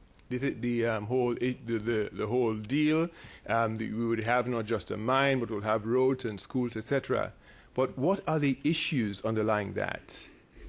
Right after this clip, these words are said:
It is actually, if you unpackage it, it is tied aid redux. And tied aid is not good for development or sustainability. So we should ask the question, how do we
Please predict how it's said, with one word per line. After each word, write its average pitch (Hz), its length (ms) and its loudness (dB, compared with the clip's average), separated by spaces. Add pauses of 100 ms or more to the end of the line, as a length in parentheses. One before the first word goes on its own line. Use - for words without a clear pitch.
(640)
It 147 180 0
is 175 340 4 (200)
actually, 190 480 2
if 175 100 -2
you - 80 0
unpackage 156 540 2
it, 139 300 0
it 135 140 0
is 139 300 2 (180)
tied 147 480 2
aid 139 500 2
redux. - 680 -2 (1120)
And 160 180 0
tied 190 340 0
aid 170 200 2
is 156 220 -2
not 175 300 -2
good 147 300 2
for 151 220 -2
development 160 840 0
or 135 100 0
sustainability. 147 1080 -2 (460)
So 170 140 2
we 165 60 4
should 165 160 2
ask 160 240 2
the 160 80 0
question, 120 720 -2 (600)
how 202 360 2
do 180 200 2
we 185 300 2